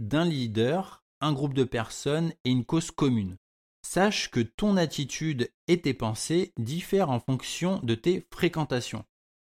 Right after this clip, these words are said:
Ainsi, tu te donneras la possibilité d'observer les qualités et les pratiques que tu auras comme modèle.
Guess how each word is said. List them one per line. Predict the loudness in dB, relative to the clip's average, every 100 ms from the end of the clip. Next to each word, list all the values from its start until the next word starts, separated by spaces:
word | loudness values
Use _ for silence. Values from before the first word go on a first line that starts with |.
| _
Ainsi, | 0 0 2 2 0
tu | -2
te | -4
donneras | 2 4 4 4
la | 2
possibilité | 0 -2 -4 -6 -4 -6 0 0 0 -8 _ -2
d'observer | -2 0 -2 -4 -4 0 0
les | 0
qualités | -2 -2 -2 -2 -4 -2
et | -2
les | -2 -2
pratiques | -4 -8 -6 -10 -10 -14 _
que | -6
tu | -4 -2
auras | 0 0 2 0 -2 _
comme | -2 -2 -2 _ _
modèle. | 2 2 2 -2 -4